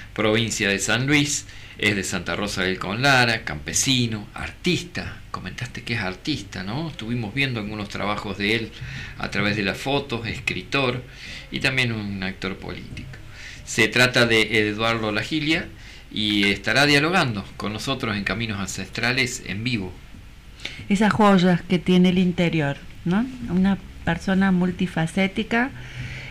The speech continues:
Speaker 2: eh, que extrañamente en todas sus facetas brilla.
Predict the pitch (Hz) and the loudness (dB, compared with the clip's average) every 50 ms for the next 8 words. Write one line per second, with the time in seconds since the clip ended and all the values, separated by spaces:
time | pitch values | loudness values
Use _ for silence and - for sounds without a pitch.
0 | - - - 175 175 175 170 165 165 160 156 - - 185 175 - - - 220 196 | -8 -4 0 2 2 2 2 2 0 -2 -4 -4 -4 -4 -4 -4 -2 0 2 4
1 | 208 226 233 233 226 208 208 214 226 240 240 269 247 220 - 208 208 214 220 - | 6 8 8 8 8 6 6 6 6 4 6 6 6 6 6 6 6 6 6 4
2 | 214 185 - 185 180 - 196 185 - 214 214 185 165 160 156 151 - 165 156 | 2 2 4 2 4 2 2 2 2 4 4 4 4 4 4 2 2 2 0